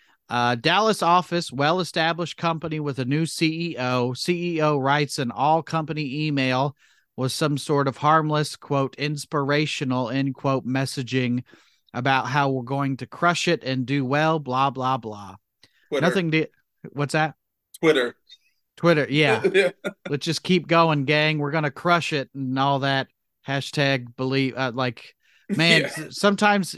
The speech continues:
Speaker 1: I don't need you to be that positive. Like,
Speaker 2: No, we all know what this is.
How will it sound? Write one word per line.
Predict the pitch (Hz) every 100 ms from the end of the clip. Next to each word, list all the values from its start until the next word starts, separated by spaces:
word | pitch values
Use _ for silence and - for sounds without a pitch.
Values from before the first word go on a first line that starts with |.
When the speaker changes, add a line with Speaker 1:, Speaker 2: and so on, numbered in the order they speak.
| - 147
Speaker 1:
I | 170
don't | 185
need | 160 160
you | 151
to | 135
be | 147
that | 143 135 127
positive. | 139 131 110 101 92 - - _
Like, | 127 127 -
Speaker 2:
No, | 160 147 113 - _
we | - 151
all | 165 151
know | 139
what | 131 123 -
this | 120 -
is. | 131 139